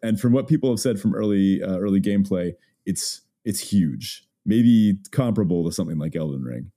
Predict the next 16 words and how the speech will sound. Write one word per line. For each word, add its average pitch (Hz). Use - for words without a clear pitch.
So, 71
uh, -
I'm, 92
I'm 101
super 101
pumped. 92
Uh, 90
is 147
it 170
gonna 170
eat 165
into 151
my 147
Magic 143
schedule? 139
Yes. 151